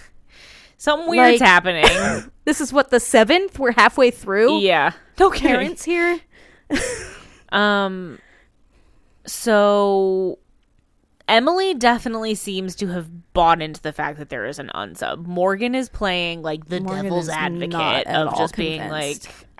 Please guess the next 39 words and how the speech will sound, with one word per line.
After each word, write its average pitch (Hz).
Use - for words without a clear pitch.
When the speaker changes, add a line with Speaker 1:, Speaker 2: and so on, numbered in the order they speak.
Speaker 1:
"I 151
don't 147
think -
that -
there's 87
anything 113
weird 104
happening -
here." 175
Speaker 2:
Dude, 160
fight -
for 220
your 190
truth, 262
Emily. 190
Speaker 1:
Yes. 226
Um, 190
and 208
Emily 392
points 349
out, 311
like, 214
she's 214
like, 208
"Everything 294
about 180
this 170
home," 175
so 165
this 156
woman's 151
name 151
is 151
Beth, 143
she's 170
like, 160
"Everything 269
about 185
this, 220